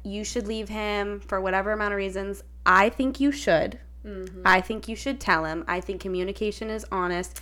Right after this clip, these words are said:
Speaker 2: Yeah.
Speaker 1: But you need to look at it on a different picture. If you're saying, "I'm not gonna leave him anyways," maybe you need to
Speaker 2: Why? <laughs>
Speaker 1: figure out some stuff with yourself as well.
Speaker 2: Right.
Speaker 1: Because you shouldn't let people treat you like
Speaker 2: Yeah,
Speaker 1: that.
Speaker 2: if you've decided there's nothing someone can do to you.
Speaker 1: Yeah.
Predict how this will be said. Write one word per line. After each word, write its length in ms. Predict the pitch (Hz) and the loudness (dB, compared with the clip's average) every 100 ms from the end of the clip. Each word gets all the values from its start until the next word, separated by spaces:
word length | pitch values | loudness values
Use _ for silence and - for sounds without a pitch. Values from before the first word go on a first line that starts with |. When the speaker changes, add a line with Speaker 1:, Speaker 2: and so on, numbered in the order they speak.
| - | -10
Speaker 2:
Yeah. 180 | 214 185 | -6 6
Speaker 1:
But 220 | 233 202 | 6 6
you 120 | 220 | 2
need 140 | 247 247 | 2 2
to 60 | |
look 200 | 240 233 | 2 2
at 140 | 233 214 | 4 4
it 80 | 202 | 4
on 120 | 202 | 0
a 40 | |
different 260 | 202 202 190 | -4 -6 -4
picture. 320 | 240 - 190 | -6 -4 -2
If 260 | 180 196 - | -2 -2 -2
you're 160 | 226 | -2
saying, 440 | 233 240 220 208 202 - - - - | -2 -2 -2 -4 -6 -14 -16 -18 -2
"I'm 180 | - 220 | 2 4
not 140 | 220 | 2
gonna 160 | 214 214 | 2 0
leave 160 | 214 202 | 0 0
him 80 | |
anyways," 400 | 202 214 196 185 | -2 0 0 0
maybe 280 | 208 196 208 | 0 0 2
you 40 | - | 2
need 300 | 208 196 - | 2 2 2
to 80 | 196 | 2
Speaker 2:
Why? 120 | 254 | 2
<laughs> 0 | |
Speaker 1:
figure 240 | 220 208 202 | 2 4 6
out 200 | 185 - | 6 2
some 140 | 196 | -6
stuff 300 | - 185 190 | -2 -2 -2
with 160 | 190 - | -6 -6
yourself 480 | - - 180 180 | -6 0 0 0
as 140 | 208 190 | -8 -4
well. 360 | 175 - - 208 | 0 0 0 -4
Speaker 2:
Right. 320 | 196 117 - - - - | -2 -2 -4 -12 -10 -4
Speaker 1:
Because 320 | 233 254 233 | 0 0 0
you 80 | 254 | 0
shouldn't 240 | 285 226 | 0 0
let 140 | 180 | -2
people 240 | 180 - - | -4 -6 -10
treat 280 | - - - | -10 -10 -8
you 80 | - | -4
like 120 | 190 | 0
Speaker 2:
Yeah, 100 | 214 | 2
Speaker 1:
that. 80 | 196 | 2
Speaker 2:
if 60 | 269 | -2
you've 120 | 240 | -4
decided 460 | 262 - 302 330 | -6 -2 -2 0
there's 220 | 254 220 202 | 0 -2 -4
nothing 500 | 208 208 285 277 277 | -4 -4 -2 -4 -4
someone 400 | 233 226 220 202 | -4 -4 -6 -6
can 180 | 196 | -8
do 220 | 185 202 214 | -4 -4 -4
to 160 | - | -6
you. 180 | 180 233 | -4 0
Speaker 1:
Yeah. 480 | 220 190 180 - | 4 6 4 2